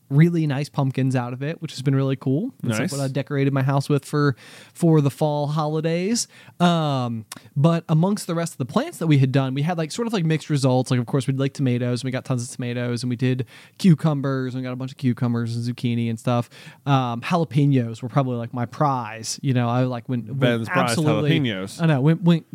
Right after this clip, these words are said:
Speaker 1: crazy with the jalapenos. They're still, still coming off the vine like crazy, uh, or the plant. They're not vines. Um, <laughs> just for clarity, um, people are like, "I'm calling you out right now. <laughs> Jalapenos don't grow on vines."
Speaker 2: Yeah.
Speaker 1: Um,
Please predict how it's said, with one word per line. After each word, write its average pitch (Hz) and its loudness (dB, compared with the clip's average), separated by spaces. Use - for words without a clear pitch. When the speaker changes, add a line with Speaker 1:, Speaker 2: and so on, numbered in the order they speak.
Speaker 1:
crazy 185 2
with 147 0
the 139 -2
jalapenos. 131 0
They're 127 0
still, 165 2
still 208 2
coming 156 2
off 135 -2
the 135 -2
vine 131 0
like 113 -8
crazy, 120 2
uh, 127 2
or 117 0
the 104 -4
plant. 110 -6
They're 123 2
not 107 -2
vines. 107 -8
Um, 139 0
<laughs> 170 4
just 151 0
for - 2
clarity, 147 0
um, 165 2
people 156 4
are 147 0
like, 135 -6
"I'm 165 -2
calling 135 0
you 147 -2
out 139 -6
right 139 -4
now. 151 -4
<laughs> - -20
Jalapenos 175 2
don't 147 -2
grow 143 -2
on 135 -2
vines." 151 -6
Speaker 2:
Yeah. 113 -4
Speaker 1:
Um, 156 0